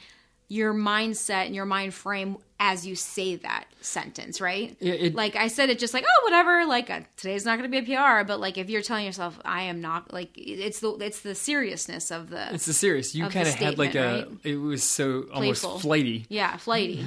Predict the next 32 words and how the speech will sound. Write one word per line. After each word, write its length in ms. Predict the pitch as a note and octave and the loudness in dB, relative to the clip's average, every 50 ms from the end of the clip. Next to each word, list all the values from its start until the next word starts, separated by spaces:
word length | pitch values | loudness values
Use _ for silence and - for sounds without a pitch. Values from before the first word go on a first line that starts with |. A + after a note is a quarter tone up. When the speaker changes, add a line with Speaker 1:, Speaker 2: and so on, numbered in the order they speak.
| C#3+ | -8
Speaker 2:
<laughs> 100 | - - | -8 -6
You 140 | - D#3+ D3 | -4 -2 0
know? 160 | C#3+ C#3+ D3 F3 | 0 0 -2 -2
Speaker 1:
Yeah. 300 | F#3+ F#3+ F3+ F3 E3+ F3 - | -4 -4 -4 -6 -6 -8 -10
Speaker 2:
Uh, 220 | - C3 B2 A#2+ - | -10 -8 -8 -6 -6
I'm 240 | A#2 A2+ A#2 B2 C3 | -4 -4 -2 0 2
breezy. 360 | F3+ A3+ A3 D3+ D#3 D#3+ E3 - - - - - - | 2 4 4 4 2 2 0 -2 -8 -16 -14 -6 0
Um, 320 | D3 D3 D3+ D3+ D3 - D#4+ - - G4 G4+ - F4+ - | 2 4 4 6 6 6 4 6 4 0 0 -2 -4 -4
Speaker 1:
<laughs> 380 | - E4+ D#4 C4+ C#4 C#4 C4+ - | -2 -4 -2 0 -2 -4 -2 0
Speaker 2:
so, 260 | C#4+ C#4 - E3+ D#3+ D3 - - - - - - - _ - - - - - - - - _ _ _ _ | 0 2 2 4 4 2 2 0 -2 -8 -16 -20 -20 _ -20 -20 -20 -20 -20 -20 -20 -20 _ _ _ _
and, 320 | - G3 F#3+ F#3 F3+ E3+ - | 0 2 4 4 2 2 2
and 240 | F3 F3+ F3+ E3+ C3+ | 2 4 4 4 6
then, 240 | E3+ E3+ E3+ E3+ E3 | 6 6 6 8 6
yeah, 140 | E3 G3 G3+ | 6 4 4
you, 360 | D3 B2+ C#3 D3+ D3 C#3+ - - | 4 4 4 2 2 0 -2 -2
you 160 | C#3+ D3 D3 | 0 2 6
really 220 | C#3+ D#3 D3 C#3+ | 6 6 6 6
could 180 | C#3 - F3+ D#3+ | 4 4 2 4
have, 180 | C3+ A2+ A2 | 4 2 0
if 140 | A2+ A2+ - | 0 0 0
you 60 | C#3 | 0
didn't 120 | B2+ B2+ B2+ | 2 2 2
get 160 | B2 B2+ - | 0 0 0
stopped 300 | - - - - B2+ B2 | -2 -2 -2 -2 -2 -2
by 80 | - B2 | -2 -2
the 80 | A#2 A#2 | -2 -2
train, 340 | - - D#3 C#3 A#2 A#2 | -2 -2 -2 -2 -2 -2
probably 360 | A2+ B2 A#2+ A#2 A#2 A#2+ A#2+ A#2 | 0 0 0 0 0 -2 -2 -2
hit 80 | A#2+ | -2
a 40 | A2+ | -2
P 160 | - C#3 C#3 | -2 -2 0
R. 160 | C#3+ B2 G#2+ | 0 0 -2